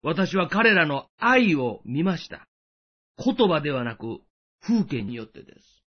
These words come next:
神様の愛も見ることができます。キリストの十字架と復活という事実によってです。どうぞ、あなたの救い主としてイエス・キリストを信じ受け入れてください。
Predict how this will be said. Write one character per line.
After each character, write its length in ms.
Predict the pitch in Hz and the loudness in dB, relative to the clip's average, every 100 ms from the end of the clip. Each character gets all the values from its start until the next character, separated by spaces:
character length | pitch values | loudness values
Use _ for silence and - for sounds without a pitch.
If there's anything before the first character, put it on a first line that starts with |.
| _ _ | _ _
神 280 | - 277 254 | -2 0 0
様 260 | 185 151 | 0 -4
の 140 | 131 123 | -4 -4
愛 140 | 139 | -4
も 340 | 120 104 92 - _ _ - | -6 -10 -14 -20 _ _ -12
見 140 | 123 | -4
る 160 | 147 175 | 0 0
こ 140 | 233 | -2
と 100 | 240 | -6
が 100 | 202 | -8
で 120 | 127 110 | -10 -14
き 100 | 85 | -16
ま 140 | 82 | -20
す。 180 | _ _ _ _ _ _ _ _ | _ _ _ _ _ _ _ _
キ 160 | - 185 | -2 0
リ 160 | 208 | 0
ス 60 | 185 | 0
ト 100 | 202 | -2
の 240 | 185 165 | -2 -4
十 300 | 117 143 190 | -6 -2 0
字 140 | 190 226 | 0 -2
架 120 | 247 | -2
と 140 | 156 127 - | -4 -10 -4
復 220 | 208 190 | -4 -2
活 280 | 262 262 - | 0 0 2
と 80 | 233 | 0
い 80 | 170 | 0
う 120 | 151 | -2
事 200 | 117 196 | -4 -2
実 300 | 262 190 143 | -2 -2 -4
に 80 | 117 | -6
よ 80 | |
っ 40 | 110 | -10
て 120 | 110 | -18
で 100 | - | -20
す。 160 | _ - _ _ _ _ | _ -20 _ _ _ _
ど 120 | 127 208 349 | 2 6 6
う 40 | 254 | 4
ぞ、 260 | 208 139 _ _ _ _ | 0 -4 _ _ _ _
あ 140 | - 170 | -4 0
な 140 | 175 | 0
た 100 | 156 | 0
の 120 | 143 | -4
救 280 | 131 - 185 | -6 -4 0
い 40 | 185 | 2
主 180 | 165 | 0
と 100 | - | -4
し 80 | 127 | -8
て 280 | 156 131 - _ | -8 -8 -10 _
イ 120 | 151 | -2
エ 60 | 147 | -2
ス・ 120 | 131 | -4
キ 120 | - | -6
リ 80 | 143 | -6
ス 80 | 143 | -4
ト 140 | 185 | -2
を 240 | 180 202 - _ _ | -2 -2 -6 _ _
信 320 | - - 135 | -10 -4 -4
じ 100 | 117 | -4
受 100 | 117 | -4
け 80 | 147 | -4
入 40 | |
れ 60 | 123 | -6
て 80 | 104 | -8
く 80 | 101 | -14
だ 80 | |
さ 180 | 98 107 | -14 -16
い。 100 | - | -16